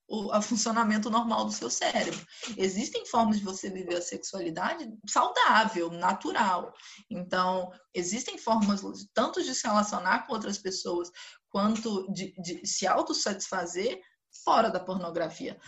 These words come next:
Até porque, lembrando que a pornografia, tal como a gente tá falando aqui, ela acontece desde mil novecentos e setenta. Antes disso tinha humanidade, antes disso tinha sexo, antes disso tinha erotismo.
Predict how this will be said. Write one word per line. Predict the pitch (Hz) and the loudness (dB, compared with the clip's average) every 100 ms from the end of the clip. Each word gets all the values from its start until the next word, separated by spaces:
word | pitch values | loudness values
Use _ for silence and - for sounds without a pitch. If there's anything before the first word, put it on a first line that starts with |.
| - | -8
Até | - 185 | -6 -4
porque, | 214 262 262 | -4 -2 0
lembrando | 226 196 202 254 | 0 0 0 -2
que | - | -4
a | |
pornografia, | - 254 226 208 202 202 190 | -2 0 2 2 2 0 2
tal | 202 202 226 | 6 6 4
como | 202 185 | -2 -2
a | 180 | -2
gente | 180 190 - | -2 -4 -4
tá | 185 | -4
falando | - 175 175 165 | -2 -4 -4 -4
aqui, | 170 - 294 - - | -6 -4 -4 -4 0
ela | 180 | 2
acontece | 185 - 196 202 202 | 2 -2 -2 0 0
desde | 196 214 247 | -2 -2 -4
mil | 254 | -4
novecentos | 254 - 247 - | -4 -4 -6 -6
e | 269 | -10
setenta. | - 466 - - 240 220 214 160 - _ _ - | -6 -6 -6 0 2 2 -2 -6 -6 _ _ 2
Antes | 208 208 208 | 4 4 2
disso | 190 226 339 | 0 0 -2
tinha | - 392 480 | -2 -4 2
humanidade, | 220 190 175 165 160 160 165 180 | 2 2 0 -4 -4 -4 -4 -4
antes | 190 190 | -4 -4
disso | 202 240 - | -4 -6 -10
tinha | - 349 233 | -8 -4 -2
sexo, | 196 - 180 175 - 202 | -2 4 6 6 0 -2
antes | 185 196 | -2 -4
disso | 208 220 233 220 | -4 -4 -4 -6
tinha | - 254 202 | -2 0 0
erotismo. | 175 175 - - - | 0 -4 -8 -12 -14